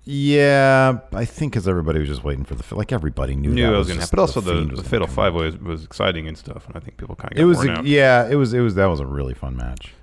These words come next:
Speaker 2: Uh, show kicked off with the typical, uh, Then Now Forever opening package, but it was all glitched out. I got a little shot of the Fiend in there.
Speaker 1: Mm-hmm.
Speaker 2: He's messing with things in the production truck now.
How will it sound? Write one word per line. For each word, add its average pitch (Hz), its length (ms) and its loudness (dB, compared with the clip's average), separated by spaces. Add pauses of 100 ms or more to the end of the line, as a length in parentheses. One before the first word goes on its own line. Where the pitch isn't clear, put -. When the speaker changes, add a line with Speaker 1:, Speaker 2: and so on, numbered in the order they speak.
Speaker 2:
Uh, 107 180 4
show 147 260 4
kicked 131 280 0
off 120 260 4
with 113 240 2
the 98 240 2
typical, 101 600 2
uh, 90 160 4
Then 98 240 2
Now 95 180 2
Forever 98 400 2
opening 90 240 -2
package, 92 380 0
but 95 100 0
it 92 40 2
was 87 100 -2
all 87 120 2
glitched 90 380 -2
out. 87 280 0 (440)
I 90 60 -8
got 87 80 -2
a - 20 0
little 87 140 -2
shot 90 260 0
of 82 60 -2
the 80 80 -8
Fiend 87 320 -4
in 87 80 -6
there. 85 260 -6 (160)
Speaker 1:
Mm-hmm. 82 360 -4
Speaker 2:
He's 95 180 -8
messing 95 400 -4
with 87 120 -4
things 98 280 -4
in 90 80 -6
the 90 80 -6
production 98 420 -2
truck 87 300 -6
now. 80 220 -10